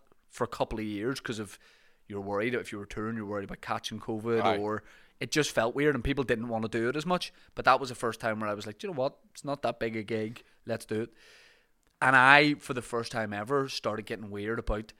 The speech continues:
Speaker 1: "Can I get a photo? Let me," and then, like, the, the
Speaker 2: Me,
Speaker 1: put
Speaker 2: you can't, you?
Speaker 1: and
Speaker 2: Like,
Speaker 1: grab you and all,
Speaker 2: aye.
Speaker 1: and that kind of thing. So I now kinda, I,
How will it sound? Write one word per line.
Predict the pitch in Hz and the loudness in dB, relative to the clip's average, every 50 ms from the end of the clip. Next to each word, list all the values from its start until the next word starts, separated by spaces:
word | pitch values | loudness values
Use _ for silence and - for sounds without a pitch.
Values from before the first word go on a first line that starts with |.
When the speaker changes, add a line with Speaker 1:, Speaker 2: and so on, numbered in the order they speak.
| _ _ _ _ | _ _ _ _
Speaker 1:
"Can | - 180 | -6 -2
I | 185 190 | 0 0
get | 180 165 | 0 0
a | |
photo? | 160 - 139 135 151 160 | 0 0 0 2 2 2
Let | 156 143 139 143 151 147 | 2 2 4 4 4 4
me," | 143 147 - - | 2 -2 -6 -4
and | - 135 135 | -2 0 2
then, | 131 127 123 123 | 2 2 2 2
like, | 120 113 110 - | 0 0 0 0
the, | 127 120 113 - - - - - _ _ _ _ - | 0 0 0 -2 -10 -20 -20 -20 _ _ _ _ -8
the | 127 123 - | -8 -6 4
Speaker 2:
Me, | - - | 8 10
Speaker 1:
put | - 151 143 | 10 10 8
Speaker 2:
you | 143 120 | 4 6
can't, | 139 147 139 135 | 6 6 6 4
you? | 147 135 107 - _ _ _ - | 0 -4 -6 -8 _ _ _ -6
Speaker 1:
and | 135 131 | -2 2
Speaker 2:
Like, | 123 127 | 6 8
Speaker 1:
grab | 131 139 131 131 147 151 | 10 10 10 8 6 6
you | 156 165 160 | 6 8 8
and | 156 156 | 8 8
all, | 151 151 143 | 8 8 8
Speaker 2:
aye. | 104 104 | 8 8
Speaker 1:
and | 101 139 | 8 8
that | 135 - | 6 4
kind | - 175 170 180 | 4 2 2 2
of | - | 0
thing. | 196 190 180 - - - - | -2 -2 -2 -4 -12 -20 -8
So | - - 135 | 2 6 8
I | 135 139 147 | 8 8 6
now | 147 127 120 120 123 | 4 4 4 4 2
kinda, | 123 - 123 117 117 113 113 110 - | 2 -2 -6 -4 -2 -2 -2 -2 0
I, | - 123 127 | 2 2 2